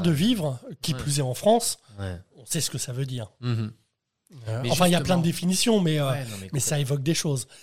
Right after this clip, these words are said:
Speaker 1: Euh,
Speaker 2: Mais je trouve ça dommage que on, on, on, on, justement, on n'associe pas l'art de vivre avec le travail.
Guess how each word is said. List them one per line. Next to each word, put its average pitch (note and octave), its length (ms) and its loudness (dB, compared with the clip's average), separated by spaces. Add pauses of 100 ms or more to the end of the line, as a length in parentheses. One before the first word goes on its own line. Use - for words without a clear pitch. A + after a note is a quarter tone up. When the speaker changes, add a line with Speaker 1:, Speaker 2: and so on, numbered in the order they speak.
(360)
Speaker 1:
Euh, A#2+ 760 -4
Speaker 2:
Mais B2 60 -4
je A#2+ 40 -2
trouve B2+ 120 -8
ça C3+ 120 -4
dommage D3+ 320 -4
que C#3 280 -8
on, A2 300 -6
on, G#2+ 320 -8
on, G2+ 160 -14 (220)
on, G#2 40 -20
justement, A2+ 420 -6
on G#2+ 40 -2
n'associe A#2 460 -4
pas A2+ 160 -10
l'art A#2 160 -8
de G#2+ 80 -10
vivre A#2 260 -6
avec F#2+ 160 -8
le G2 80 -14
travail. F#2 400 -10